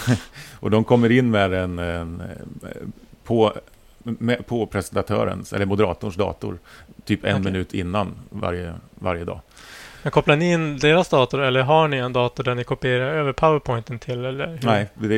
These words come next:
Speaker 1: är hans dator som de kommer med, som är den som kopplar in. Så det där var ju i varje fall i början ett stressmoment när man
Speaker 2: Ja.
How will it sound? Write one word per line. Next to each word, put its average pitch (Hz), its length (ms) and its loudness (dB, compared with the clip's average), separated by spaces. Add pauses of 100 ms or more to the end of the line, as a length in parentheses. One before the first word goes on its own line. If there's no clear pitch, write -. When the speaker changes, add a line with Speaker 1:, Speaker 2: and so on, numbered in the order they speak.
Speaker 1:
är 101 80 -2 (300)
hans 107 260 -2
dator 98 320 -2
som 92 200 -10
de 92 100 -6
kommer 90 200 -6
med, 90 160 -8
som 95 160 -6
är 95 100 0
den 90 140 0
som 87 100 -10
kopplar 98 240 -2
in. 95 120 0
Så 98 60 -2
det 98 120 2
där 110 200 8
var 110 340 6
ju 104 60 6
i - 20 4
varje 101 160 6
fall 101 140 0
i 95 40 0
början 101 460 2
ett 90 100 -6
stressmoment 95 800 -2
när 92 100 -4
man 87 240 -8
Speaker 2:
Ja. 143 160 2